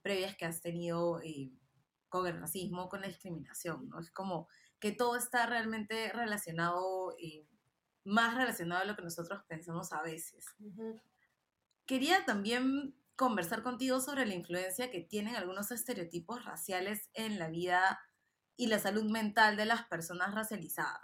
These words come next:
Speaker 1: ¿no? Y particularmente hablando de nuestra experiencia como mujeres afrodescendientes, quería como que conversáramos un poco sobre lo que pasaba con este estereotipo de, de que las mujeres afrodescendientes tenemos que ser muy fuertes, o que tenemos que ser muy resolutivas, o que siempre tenemos que estar bien.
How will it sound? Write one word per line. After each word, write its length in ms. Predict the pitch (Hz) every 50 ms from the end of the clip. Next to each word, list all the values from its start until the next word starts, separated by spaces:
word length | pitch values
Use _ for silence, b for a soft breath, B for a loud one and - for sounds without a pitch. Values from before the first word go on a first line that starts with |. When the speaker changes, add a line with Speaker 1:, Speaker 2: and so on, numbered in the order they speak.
| - - -
Speaker 1:
¿no? 160 | 165 170 180 190 -
Y 280 | - 185 175 170 175 170 - - - -
particularmente 720 | 196 190 - - 180 - 190 208 214 220 240 240 240 247 240
hablando 320 | 226 220 226 220 220 233
de 60 | 233
nuestra 240 | 233 233 226 - 196
experiencia 500 | - - - 165 180 190 196 196 220 214
como 200 | 226 220 202 185
mujeres 480 | 165 - - - 202 190 196 208 208 214
afrodescendientes, 1080 | 208 - - 196 170 165 165 165 160 165 170 190 196 190 190 - 190 202 233 240 - _ b b b b b b b - - _ _ _ _
quería 400 | - 240 226 233 262 277 294 277
como 440 | 330 320 285 240 202 180 165 - - _ _ _ _
que 160 | - 233 -
conversáramos 680 | - 208 196 185 185 185 - 247 262 269 277 277 269
un 160 | 269 262 254 254
poco 580 | 269 262 254 262 - 269 269 269 277 277 - _ _ _ _ _ _ _ _ _ _ _ _ _ _ _
sobre 340 | - - - 254 240 220 208
lo 120 | 202 202 202
que 80 | 196
pasaba 420 | - - 185 - 254 240 247 269 262
con 160 | 262 214 208
este 200 | 214 208 - 254
estereotipo 600 | 247 - 262 208 175 170 165 214 208 - 233 233
de, 200 | 233 226 220 208
de 440 | 196 180 185 180 170 165 165 - _ _ _ _ _ _ _ _ _ _
que 120 | - 233 214
las 100 | 208 208
mujeres 340 | 202 196 240 233 233 240 277
afrodescendientes 600 | 262 247 220 180 - 175 180 190 202 214 226 220
tenemos 220 | - 196 214 208
que 80 | - 196
ser 180 | - 208 185
muy 160 | 190 180 180 180
fuertes, 420 | - - 302 285 262 - 247 208
o 60 | 214
que 60 | 185 170
tenemos 220 | 180 170 180 -
que 80 | - 180
ser 120 | 175 170
muy 140 | 175 180 180
resolutivas, 800 | - - 165 - 175 165 - - - 262 269 269 240 220 214 208
o 40 |
que 100 | - -
siempre 240 | - - 190 - 208
tenemos 240 | 202 - 180 - -
que 80 | - -
estar 340 | - - 180 170 170 170
bien. 460 | 170 220 247 254 247 240 226 220 220